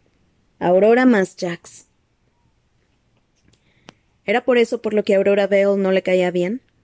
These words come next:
¿Porque se llamaba igual que una chica ya fallecida que había sentido algo por Jax? «Todas las celebraciones comenzarán mañana», siguió contándole a Aurora alegremente.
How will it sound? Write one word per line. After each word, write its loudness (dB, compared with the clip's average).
¿Porque -4
se -10
llamaba -2
igual -2
que -2
una 0
chica -6
ya -2
fallecida -6
que -6
había 0
sentido -4
algo -2
por -6
Jax? -10
«Todas 0
las -2
celebraciones -4
comenzarán -4
mañana», -2
siguió -4
contándole -2
a -2
Aurora 2
alegremente. -4